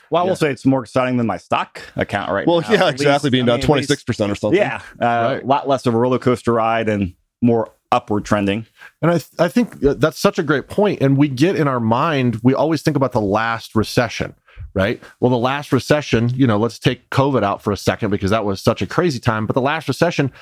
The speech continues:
Speaker 3: housing prices cratered. Everybody's like, "Oh, we're gonna have another recession. That means housing prices are going down twenty percent." No, no, no. The last recession was caused by housing prices going down by twenty percent. Recessions don't cause that. The housing crisis caused that recession. So you've gotta remember cause and effect.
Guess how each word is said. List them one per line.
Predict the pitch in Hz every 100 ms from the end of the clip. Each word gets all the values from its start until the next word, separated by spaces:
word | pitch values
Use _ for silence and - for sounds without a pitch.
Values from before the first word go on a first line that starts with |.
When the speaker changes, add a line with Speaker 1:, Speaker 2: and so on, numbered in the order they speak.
| - -
Speaker 3:
housing | 151 160 151
prices | - 123 120 113
cratered. | - 175 185 98
Everybody's | 107 123 120
like, | 127
"Oh, | 208
we're | 151
gonna | 131 139
have | 139
another | 143 135
recession. | - 156 156 190
That | 151
means | 151 139
housing | 147 139 135
prices | 147 143
are |
going | 131 131
down | 156 175
twenty | 139 104
percent." | 95 - 82 - - _ -
No, | 139
no, | 139
no. | 151 131
The | 101
last | 110 135 -
recession | 135 139 127 139 113
was | 120
caused | - - - 196 190 123 -
by | 110 107
housing | 107 127 117
prices | 107 117 104 92
going | 113 98
down | 110 110
by | 98 101
twenty | - 104 92
percent. | 92 - 90 - - - -
Recessions | 110 - 175 208 131 104
don't | 113 76
cause | 104 98
that. | - 95 92 - _ _ -
The | 110
housing | 147 165 131
crisis | - 95 - 87
caused | - 95 90
that | 92 -
recession. | 92 90 87 82
So | 85 123
you've | 117
gotta | 123 127
remember | 120 120 110
cause | - 110 107
and | 90
effect. | - - - _